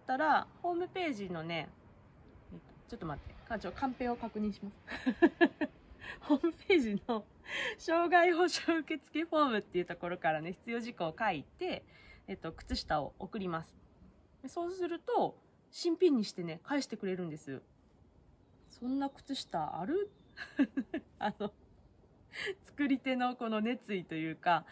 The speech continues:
自分たちが作ってるプロダクトへのこだわりとか自信をね、めちゃくちゃ感じます。で、ダウンタフのホームページのリンクを、この動画の概要欄、詳細欄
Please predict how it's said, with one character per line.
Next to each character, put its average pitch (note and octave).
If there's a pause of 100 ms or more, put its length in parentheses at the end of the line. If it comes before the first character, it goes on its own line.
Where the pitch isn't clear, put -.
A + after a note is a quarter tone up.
(540)
自 A#3
分 B3
た G#3+
ち F#3+
が F3
作 -
っ -
て -
る E3+
プ A#3+
ロ G#3+
ダ F#3+
ク -
ト E3+
へ E3
の D#3
こ -
だ G3+
わ G3
り F#3+
と G3+
か E3+
自 F#3+
信 G3
を F#3
ね、 E3+
め E3+
ち -
ゃ F3
く E3
ち D#3+
ゃ D3+
感 E3
じ D3
ま D3
す。 - (1120)
で、 C#4
ダ E4
ウ G#4+
ン A#4
タ B4
フ A#4+
の C#4
ホ C4+
ー -
ム C4
ペ C4+
ー A#3+
ジ G#3
の F3
リ F3+
ン F3+
ク F3+
を、 F#3 (100)
こ B3
の B3
動 A#3+
画 A#3
の A3+ (500)
概 C4
要 C4+
欄、 D3 (140)
詳 B3
細 A3+
欄 C3